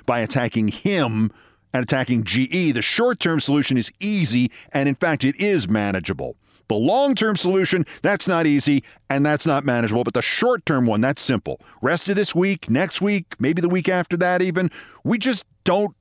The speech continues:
mention Fox News on M S N B C." Something resembling a smile crossed Zucker's face. It made him look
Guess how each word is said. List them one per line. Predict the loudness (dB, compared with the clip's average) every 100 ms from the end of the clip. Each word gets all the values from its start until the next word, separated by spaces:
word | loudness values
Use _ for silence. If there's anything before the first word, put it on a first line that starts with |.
| _
mention | -2 0 0 -2
Fox | -2 0 0 -2 -2
News | -2 2 4 4 2
on | -2 0
M | 0 0
S | 0
N | 0
B | 0 0
C." | 0 0 0 -2 _ _ _ _ _ _ _ _ _ _
Something | -6 -2 0 0 0 0 -2 -16 -16
resembling | -2 0 2 0 2 2 2 2 0
a | -2
smile | -4 -6 -2 0 0 0 -2 -4 -10 _ _ _ _
crossed | -2 0 0 -4 -8
Zucker's | -2 -2 0 -4 -4
face. | -2 -4 -4 -10 -14 -20 _
It | -4
made | -2 0
him | 2
look | 2 0